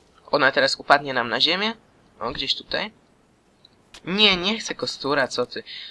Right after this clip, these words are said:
O, o, ty, zo-, zobaczcie, zobaczcie, w ogóle nie wiem, kiedy to się stało, ale odblokowała nam się dodatkowa sakwa, a więc mamy dodatkowe miejsce w ekwipunku. I zdradzę wam w-, także w tajemnicy, że, e, z czasem, jak będziemy odblokowywać kolejne poziomy doświadczenia, będą nam się pojawiały dodatkowe sakwy,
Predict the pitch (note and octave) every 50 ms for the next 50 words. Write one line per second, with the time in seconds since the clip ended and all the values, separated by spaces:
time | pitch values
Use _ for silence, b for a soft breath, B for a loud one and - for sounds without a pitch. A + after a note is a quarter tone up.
0 | B B B - E3+ F3 F3 E3 D#3+ D3+ - E3+ F3+ - - - F#3 F3 F3+ E3+
1 | E3 D3 - - C#3 D3+ - D#3 C#3+ - D3+ C#3 D3+ C#3+ D3 C3 - - C3+ -
2 | C#3 D#3+ D#3+ F#3 G#3+ A3 G3+ F#3 - G#3 F#3+ F#3+ F3+ - F3+ - - - - -
3 | F#3+ G#3+ G#3 - - D#3 E3+ E3+ C3+ C#3+ D3+ C#3 D3+ - - D3 E3 F3+ F3 D#3
4 | D#3+ - D3+ C#3+ C#3 B2+ - - D#3+ D#3 D#3 D3+ - C3+ A#2 - - - F2 A2
5 | A#2 B2+ C3+ - D3 D#3 D#3 C#3+ C3 C3 B2+ - - E3 F3 D3+ C#3+ D3 D#3 -
6 | - C#3+ D3 C#3+ - - C3+ - B2+ A#2+ - - - - - - _ B B B
7 | B B B B B B C3 C3 - D3 E3+ G#3+ F3+ F3 C#3+ B2+ B2 B2+ D3 -
8 | - - B2+ A2+ - C#3 - - D3 C3 C3+ C#3+ B2+ - - F3 F3+ - B2 A2+
9 | B2+ F#3 B B B B B B B B _ - B2+ C3 C3 C3 C3 C3 - -
10 | - - D#3+ - - F#3+ F3 D#3 D3 D#3 D#3+ D3+ D#3+ D#3+ E3 D#3 D3 C3 - D3
11 | - D3 C#3 D3 C#3+ - - D3+ D3 F3 E3+ D#3+ - - D3+ D3+ D3 D3 C3 C3+
12 | - A#2 - - - - A#2+ B2+ C3+ G#3+ - _ B B B B B B B -
13 | - D#3+ F#3+ G#3 G3 F3+ F#3 D#3+ - - - - C3+ D3 D#3 D3+ D#3 D3 C3+ C3+
14 | C3+ C3 - D#3 D3+ D#3 D3 - C3 A#2 - - - F3